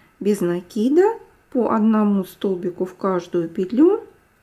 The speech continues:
И после этого вяжем два столбика без накида в одну петлю. Один и второй.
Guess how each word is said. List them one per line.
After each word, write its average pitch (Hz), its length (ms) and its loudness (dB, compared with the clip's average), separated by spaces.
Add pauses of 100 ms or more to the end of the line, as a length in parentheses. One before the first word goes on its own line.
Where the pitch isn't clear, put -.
(1500)
И 233 80 -2
после 214 520 2
этого 349 400 4 (440)
вяжем 311 560 4 (320)
два 208 640 2 (500)
столбика 185 640 -4
без 190 220 -6
накида 359 580 2
в 185 120 -4
одну 208 360 0
петлю. 185 600 -4 (1500)
Один 294 560 -2 (100)
и 320 320 -2 (300)
второй. 220 640 -6